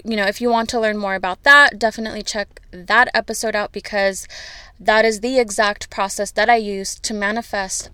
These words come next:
my dream lofts. And with that, um, manifestation process of mine, you can apply that to literally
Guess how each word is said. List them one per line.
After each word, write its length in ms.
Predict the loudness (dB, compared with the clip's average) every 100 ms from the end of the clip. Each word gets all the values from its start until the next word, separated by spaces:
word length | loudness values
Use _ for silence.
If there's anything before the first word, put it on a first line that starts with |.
| -14
my 380 | -4 2 2
dream 280 | 2 -2 -4
lofts. 460 | -4 -6 -8 -10 -10
And 440 | -6 -4 -4 -6 -10 -16 -20 -20 -20 -20 _ _
with 400 | 4 6 6 4 -20 -8 2
that, 340 | 2 2 0
um, 320 | -4 -4 -2
manifestation 640 | -2 -4 -4 -6 -6 -6 -6
process 400 | -8 -8 -10 -12
of 80 | -10
mine, 240 | -8 -8
you 160 | -8 -6
can 160 | -6
apply 360 | -6 -2 -2 0
that 340 | 0 -2 -4
to 140 | -6 -6
literally 600 | -4 -2 -2 -2 -4